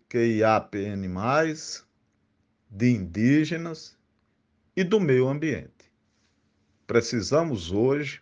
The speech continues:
mais do que nunca, derrotar aqueles que insistem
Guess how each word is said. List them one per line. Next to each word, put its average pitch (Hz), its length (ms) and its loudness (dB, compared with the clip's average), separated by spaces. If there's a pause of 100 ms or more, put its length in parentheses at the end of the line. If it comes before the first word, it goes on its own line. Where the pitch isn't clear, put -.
(100)
mais 135 680 2
do 147 160 -8 (140)
que 107 140 -8
nunca, 127 720 -10 (960)
derrotar 147 640 4
aqueles 180 640 -2
que 147 120 -14
insistem 156 920 -8